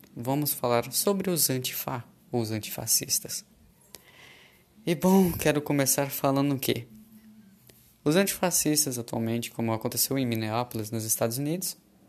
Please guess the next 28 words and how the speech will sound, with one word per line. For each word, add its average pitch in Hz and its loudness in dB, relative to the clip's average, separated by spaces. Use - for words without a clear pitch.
só - 2
provam 160 8
a 147 4
cada 151 4
dia 131 0
mais 127 0
que - -4
eles 139 0
são 143 0
realmente 139 2
uma 127 6
organização 113 2
terrorista. 113 -2
Eles 147 4
realmente 143 2
agridem 131 2
pessoas 120 0
que - 2
são 123 4
contrárias 117 0
às 110 -2
suas 107 -4
ideias, 110 0
literalmente 143 2
saqueiam, 143 2
roubam 139 4
diversas 120 0
lojas, 135 4